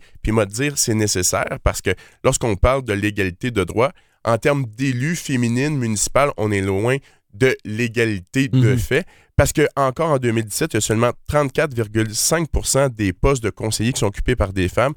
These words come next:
Speaker 1: et dix-huit virgule huit pour cent des postes de maire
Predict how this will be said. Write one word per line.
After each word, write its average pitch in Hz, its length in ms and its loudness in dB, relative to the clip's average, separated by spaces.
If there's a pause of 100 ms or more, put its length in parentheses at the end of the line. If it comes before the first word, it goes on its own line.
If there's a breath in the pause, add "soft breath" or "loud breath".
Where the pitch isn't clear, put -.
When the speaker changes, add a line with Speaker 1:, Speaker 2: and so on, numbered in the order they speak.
(280 soft breath)
Speaker 1:
et 113 80 -2
dix-huit 123 560 -2
virgule 107 400 -2
huit 151 240 -2
pour - 160 -4
cent 135 180 0
des 107 140 0
postes 120 320 0
de 87 120 0
maire 95 400 2